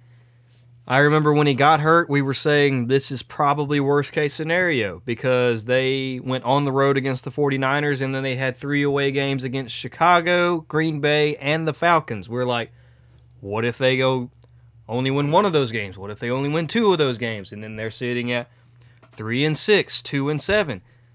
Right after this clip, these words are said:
They went four and oh. Through that stretch.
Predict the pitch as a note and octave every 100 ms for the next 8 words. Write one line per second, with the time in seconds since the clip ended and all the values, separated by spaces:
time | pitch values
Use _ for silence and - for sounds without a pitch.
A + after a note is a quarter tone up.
0 | _ _ G2 D3+ B3+ D4 C4+ A#3+ A3 G3
1 | - - - A#3 D#4+ D#4+ D#4+ C#4+ G#3 G#3
2 | G3+ _ B3 D4 C#4 G3+ C#3 F#2 _ _
3 | - - G3 F3+ E3+ C3+ - F3+ D3 G2
4 | -